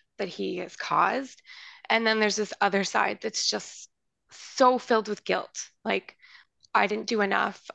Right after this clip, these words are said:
I didn't do it right. Um, I gave up." Um,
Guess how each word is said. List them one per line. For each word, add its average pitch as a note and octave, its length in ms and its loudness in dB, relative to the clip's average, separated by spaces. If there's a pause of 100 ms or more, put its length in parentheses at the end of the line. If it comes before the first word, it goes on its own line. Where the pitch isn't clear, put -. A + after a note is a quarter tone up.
(120)
I G#3+ 160 2
didn't G#2 200 -2
do A#3+ 120 2
it - 80 -2
right. G2+ 380 2 (680)
Um, G3+ 600 2 (600)
I F#3 100 2
gave A3+ 300 4
up." G#3 180 4 (640)
Um, G3+ 680 2